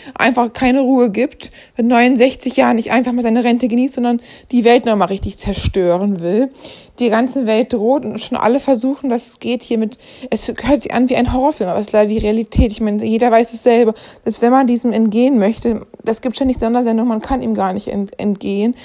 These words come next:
Es ist wirklich belastend. Alle Leute versuchen schon irgendwas zu machen. Einige rennen jetzt los und versuchen, sich Reisepässe zu beantragen.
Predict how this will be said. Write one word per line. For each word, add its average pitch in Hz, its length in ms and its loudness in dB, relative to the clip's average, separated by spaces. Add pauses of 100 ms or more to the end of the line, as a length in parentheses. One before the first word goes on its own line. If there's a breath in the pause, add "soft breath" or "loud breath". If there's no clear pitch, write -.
(220 loud breath)
Es 220 140 -6
ist 214 240 -4
wirklich 302 320 0
belastend. 233 800 -2 (1120 loud breath)
Alle 247 160 4
Leute 220 220 4
versuchen 247 380 2
schon 233 180 0
irgendwas 233 360 2
zu 226 100 -4
machen. 220 240 0
Einige 214 360 2
rennen 220 220 2
jetzt 226 280 0
los 240 180 -2
und 226 140 0
versuchen, 226 420 0
sich 208 180 -8
Reisepässe 208 540 0
zu 208 160 -4
beantragen. 226 480 -2